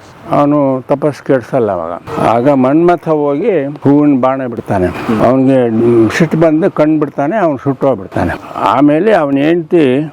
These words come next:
ರತಿ, "ಅಯ್ಯೋ, ಏನ್ ದೇವ್ರೆ ಹಿಂಗ್ ಮಾಡ್ಬಿಟ್ಟೆ ನನಗೆ?" ಹೆಂಗಂದ್ರೆ, ನಿನಗೆ ಹೊಡ್ತ-, ಬರ್ತಾನೆ ನಿನ್ನ ನೆನೆಸ್ಕೊಂಡಾಗ ಅವನು ಮನುಷ್ಯನಾಗಿರಲ್ಲ, ಅನಂಗ ಅಂತ.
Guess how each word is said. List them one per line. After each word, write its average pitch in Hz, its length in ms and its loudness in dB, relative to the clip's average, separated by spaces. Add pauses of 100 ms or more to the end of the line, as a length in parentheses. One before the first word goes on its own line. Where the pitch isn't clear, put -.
(120)
ರತಿ, 143 440 0
"ಅಯ್ಯೋ, 143 400 2
ಏನ್ 170 480 0
ದೇವ್ರೆ 175 340 2
ಹಿಂಗ್ 165 220 2
ಮಾಡ್ಬಿಟ್ಟೆ 156 400 0
ನನಗೆ?" 143 560 0
ಹೆಂಗಂದ್ರೆ, 131 680 -2 (840)
ನಿನಗೆ 127 540 2
ಹೊಡ್ತ-, 107 400 -2
ಬರ್ತಾನೆ 165 420 0
ನಿನ್ನ 156 180 2
ನೆನೆಸ್ಕೊಂಡಾಗ 147 680 -2 (880)
ಅವನು 156 460 0 (240)
ಮನುಷ್ಯನಾಗಿರಲ್ಲ, 180 880 0 (500)
ಅನಂಗ 175 400 0
ಅಂತ. 139 320 -2